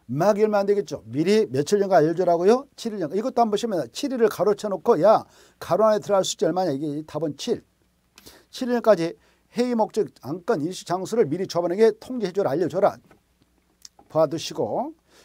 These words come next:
그다음에 이제 나머지는 통과해도 되겠습니다. 통과를 하고, 하고 하다 보면은 넘어가 돼요.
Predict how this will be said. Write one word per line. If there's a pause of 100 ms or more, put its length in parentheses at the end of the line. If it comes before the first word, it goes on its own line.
(120)
그다음에
이제
나머지는
통과해도
되겠습니다. (2250)
통과를
하고,
하고
하다
보면은 (2000)
넘어가
돼요.